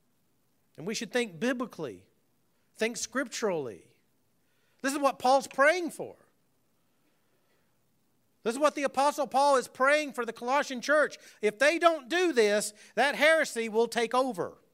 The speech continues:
That was the fear. That this heresy that diminishes who Christ is,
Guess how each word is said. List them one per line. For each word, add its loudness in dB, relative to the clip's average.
That 0
was -4
the -4
fear. -8
That -2
this -2
heresy 2
that 0
diminishes -4
who -6
Christ -2
is, -8